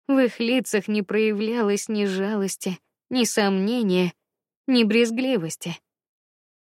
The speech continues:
Только удовлетворение. Я следила за ними, а стук копыт отбивал ритм слов Алии, что он бросил совсем недавно.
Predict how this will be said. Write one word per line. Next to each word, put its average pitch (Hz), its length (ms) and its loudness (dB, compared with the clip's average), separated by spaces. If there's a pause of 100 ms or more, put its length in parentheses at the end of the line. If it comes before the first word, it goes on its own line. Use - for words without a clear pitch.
(100)
Только 180 380 -4
удовлетворение. 180 1200 -2 (960)
Я 175 420 -4
следила 180 540 0
за 165 160 -2
ними, 180 400 -2 (400)
а 226 160 4
стук - 380 -6
копыт 214 680 -4 (380)
отбивал 208 520 4
ритм 185 400 -2
слов 196 500 -4
Алии, 180 460 -6 (540)
что - 260 -2
он 196 240 0
бросил 180 480 -4
совсем 180 540 -2
недавно. 185 600 -2